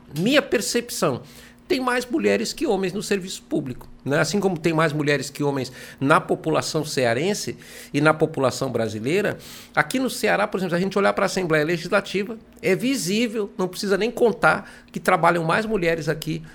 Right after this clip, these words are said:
do que homens, né? Então a deputada quer justamente, é, ampliar a inclusão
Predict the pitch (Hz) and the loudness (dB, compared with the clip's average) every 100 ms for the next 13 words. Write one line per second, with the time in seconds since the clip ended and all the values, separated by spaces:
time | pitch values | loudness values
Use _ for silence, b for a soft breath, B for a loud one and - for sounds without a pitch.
0 | B 135 175 - 175 151 120 107 - 120 | B -6 -4 2 2 4 0 -4 -8 0
1 | 135 160 B B 196 208 247 240 240 - | 2 0 B B -2 2 2 0 -2 0
2 | 214 233 - 190 180 B B 170 185 190 | 0 -2 2 2 2 B B -6 -2 0
3 | 160 160 160 180 - 156 156 - 190 - | 0 0 0 -2 2 4 4 2 0 2
4 | 190 147 175 - - 151 165 180 196 135 | 2 4 2 0 2 2 2 0 -2 0
5 | 139 180 | 0 0